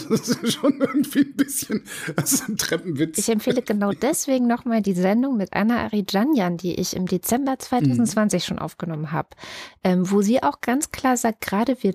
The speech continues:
Speaker 2: Deutschen haben eigentlich eine besonders große Verantwortung gegenüber Armenien und, äh, eigentlich müssten wir jetzt Haltung zeigen.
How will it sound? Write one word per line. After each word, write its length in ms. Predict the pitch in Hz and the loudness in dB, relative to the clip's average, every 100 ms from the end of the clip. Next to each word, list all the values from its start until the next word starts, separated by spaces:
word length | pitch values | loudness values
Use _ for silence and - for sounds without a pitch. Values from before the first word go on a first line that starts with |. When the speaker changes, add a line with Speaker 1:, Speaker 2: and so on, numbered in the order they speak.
| - | 0
Speaker 2:
Deutschen 400 | 170 233 - 277 | 0 0 -2 -2
haben 120 | 233 | -2
eigentlich 440 | - 214 214 214 | 0 0 0 0
eine 80 | 185 165 | 0 0
besonders 580 | - 170 170 180 240 254 | -2 0 2 4 2 0
große 280 | - 254 262 | 0 0 0
Verantwortung 680 | 240 - 233 - 247 - 240 | -2 -2 -4 -2 -4 0 2
gegenüber 460 | 208 202 208 202 175 | 2 2 0 0 0
Armenien 640 | 170 165 175 190 240 339 - - - - - - - | 0 2 2 4 4 2 -4 -20 -20 -20 -20 -20 -6
und, 440 | - 214 220 - - | 0 2 2 0 0
äh, 220 | 202 202 | 2 2
eigentlich 320 | 208 226 247 | 2 2 2
müssten 380 | 220 214 - 214 | 2 2 2 2
wir 100 | 202 | 4
jetzt 240 | 240 - - | 2 0 0
Haltung 420 | 302 - 202 175 | 0 0 -4 -6
zeigen. 540 | - - 165 165 202 | -6 -2 0 2 0